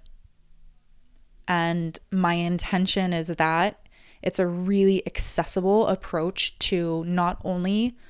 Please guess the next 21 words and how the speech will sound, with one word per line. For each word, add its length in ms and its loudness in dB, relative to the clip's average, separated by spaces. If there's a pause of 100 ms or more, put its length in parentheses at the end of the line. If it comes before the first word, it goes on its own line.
(140)
learning 480 0
how 580 -2 (1080)
to 100 0
create 420 2
wealth 400 2
on 220 0
demand, 600 -2 (1080)
but 500 4 (260)
anchoring 420 0
in 460 -2
a 60 -2
new 440 4
level 460 2
of 140 -4
understanding 1000 -2
around 520 2
wealth 460 -4
energetics 920 -4 (280)
and 160 -2
attracting 680 -4
money. 380 -6